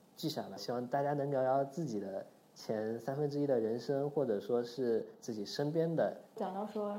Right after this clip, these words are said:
Speaker 2: 你说其实当你意识到这个人生开始重复的时候，可能人生进入到三分之一。其实我，我感觉是这样子的，就是，嗯，我可能年纪稍微大一些，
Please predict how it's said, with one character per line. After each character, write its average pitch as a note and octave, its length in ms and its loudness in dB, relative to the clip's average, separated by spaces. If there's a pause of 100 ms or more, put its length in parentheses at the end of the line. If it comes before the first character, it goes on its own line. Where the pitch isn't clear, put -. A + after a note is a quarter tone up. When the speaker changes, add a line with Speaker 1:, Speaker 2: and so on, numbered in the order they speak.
(160)
Speaker 2:
你 G#3 200 -6
说 A3 320 -2 (140)
其 A3 120 -4
实 A3 200 -4
当 C4 240 4
你 G#3+ 80 0
意 B3 220 0
识 G#3+ 160 -4
到 F#3+ 180 -2
这 G3+ 140 -8 (160)
个 - 120 -12 (220)
人 F#3+ 120 -8
生 A3+ 180 -2
开 A#3 180 0
始 A#3+ 120 2
重 F3+ 320 -10
复 A3+ 200 -4
的 G3+ 120 -4
时 G3+ 120 -12
候， F3+ 240 -10
可 F3+ 60 -10
能 E3+ 200 -10
人 F3 100 -12
生 F#3+ 120 -8
进 G3 120 -6
入 F#3+ 60 -10
到 G3 100 -12
三 G3 180 -8
分 G3+ 100 -8
之 G#3 80 -8
一。 G3+ 180 -8
其 C#4 100 -4
实 C4 120 -2
我， A3+ 320 0
我 A3+ 40 -4
感 A3 220 2
觉 G#3 180 -2
是 A3+ 160 -6
这 B3 120 0
样 B3 200 0
子 A3 100 -6
的， G#3+ 100 -10
就 A#3 140 -2
是， A#3 180 0 (680)
嗯， G#3+ 460 2 (920)
我 A3+ 160 8
可 A#3 160 2
能 G#3 340 0 (160)
年 G#3 240 0
纪 B3 160 -4
稍 C4 140 2
微 B3+ 140 6
大 B3+ 260 0
一 F3 80 -4
些， E3+ 260 -6